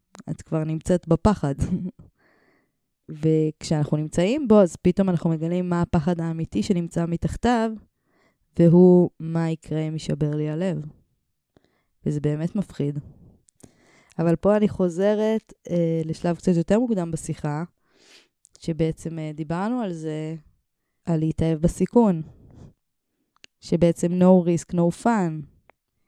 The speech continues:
אי אפשר לתת למישהו להיכנס לנו ללב בלי לקבל על עצמנו את הסיכון, שהוא ישבור לנו את הלב.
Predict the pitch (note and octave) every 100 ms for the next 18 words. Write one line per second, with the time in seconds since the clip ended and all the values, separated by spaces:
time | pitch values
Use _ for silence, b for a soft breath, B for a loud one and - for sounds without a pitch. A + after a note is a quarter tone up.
0 | _ _ _ _ - G#3 - F#3 F#3 F#3+
1 | F#3 F3+ F3+ - F3+ F3 E3+ E3+ - F3
2 | E3 D#3+ D#3+ D#3+ E3+ E3 E3+ F3 - E3
3 | D3 F#3+ F#3+ E3+ - E3+ D#3+ D#3+ E3+ E3+
4 | D#3 - D#3 - - G3 G#3+ F3+ D#3 -
5 | D2 -